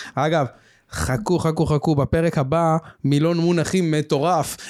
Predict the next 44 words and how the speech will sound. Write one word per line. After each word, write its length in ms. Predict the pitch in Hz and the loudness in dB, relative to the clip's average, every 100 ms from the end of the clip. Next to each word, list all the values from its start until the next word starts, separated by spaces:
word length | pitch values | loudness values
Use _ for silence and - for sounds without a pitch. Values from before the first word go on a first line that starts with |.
| - | -4
עם 140 | 139 | -2
כל 180 | 143 180 | 0 2
עולם 220 | 180 170 | 2 2
המושגים 480 | 165 156 151 139 151 | 2 2 0 0 0
של, 260 | - 147 139 | 2 2 2
אה, 60 | 135 | 2
מרוץ 320 | 131 151 151 | 2 2 0
העכברים, 500 | 131 139 135 170 160 | -2 -2 0 0 2
ואיך 180 | 143 160 | 0 0
מנצחים 440 | 135 131 - 175 | 0 0 0 2
אותו, 220 | 175 170 | 2 2
ואיזה 140 | 143 143 | 0 0
סוגי 240 | 143 139 | 0 0
עכברים 420 | 165 170 180 180 | 0 0 2 2
יש, 240 | 175 170 - | 2 0 0
ואיפה 280 | 147 - 151 | -2 0 -2
אתם 340 | - 202 214 - - _ _ - | 0 -2 0 -4 -10 _ _ -6
בתוך 340 | 143 185 180 | -4 0 0
הדבר 320 | 180 151 165 | 0 0 0
הזה. 200 | 196 220 247 - - - - - - | 2 0 -2 -8 -20 -20 -20 -20 -6
אבל, 380 | 131 135 147 151 | -2 0 2 2
אה, 420 | 151 151 151 147 | 2 2 2 2
אני, 200 | 151 156 | 2 2
לפני 200 | 156 - | 2 2
הכל, 280 | 180 180 185 | 0 2 2
אני, 320 | 165 160 151 - | 2 2 0 0
אני 520 | 147 151 151 151 104 - | 0 2 2 2 -2 -4
פעם 260 | - 190 180 | -2 0 2
ראשונה, 460 | 185 170 175 175 135 - - | 0 0 2 0 -2 -8 -6
אה, 180 | 147 147 | -2 -2
וכנראה 460 | 143 151 160 170 220 | -2 -2 0 2 0
אחרונה 360 | - 165 185 202 | 0 0 2 0
בפודקאסט, 560 | 175 202 185 180 135 | 0 0 0 0 0
עובר 220 | 147 160 | 0 0
לכיסא 340 | 156 143 135 156 | 0 -4 -4 -2
המרואיין, 760 | 156 143 143 135 160 214 226 226 - _ _ - | -2 -2 0 2 2 2 0 -4 -14 _ _ -4
ואני 240 | 123 135 | -2 0
אתן 180 | 127 143 | 0 -2
לגולן 340 | 143 139 139 | 0 0 0
את 80 | 135 | 0
הבמה. 360 | 135 135 160 160 | 0 2 2 0
גולן, 460 | 139 147 147 151 131 | 2 2 2 2 0
hit 240 | 165 - | -2 -2
me. 260 | 143 117 | 0 -2